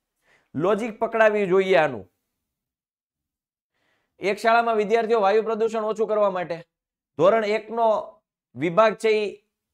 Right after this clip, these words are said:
એક વૃક્ષ વાવે, બેનો વિભાગ છે ઈ બે વૃક્ષ વાવે, ત્રણનો ત્રણ અને જેટલા ધોરણ છે એટલા વિભાગ છે.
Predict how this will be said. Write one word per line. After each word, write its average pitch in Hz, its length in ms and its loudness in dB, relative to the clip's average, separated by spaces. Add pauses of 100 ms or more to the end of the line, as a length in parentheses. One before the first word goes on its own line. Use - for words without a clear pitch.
(160)
એક 226 220 0
વૃક્ષ 190 240 -8
વાવે, 170 260 -2
બેનો 202 320 -4
વિભાગ 196 300 -2
છે 202 120 -8
ઈ 190 60 -2
બે 202 220 0
વૃક્ષ 180 320 -10
વાવે, 156 220 -6 (220)
ત્રણનો 190 400 -4
ત્રણ 196 380 -4 (680)
અને 175 280 -2 (1080)
જેટલા 196 460 0
ધોરણ 226 400 0
છે 233 100 0
એટલા 226 300 0
વિભાગ 190 380 4
છે. - 160 -16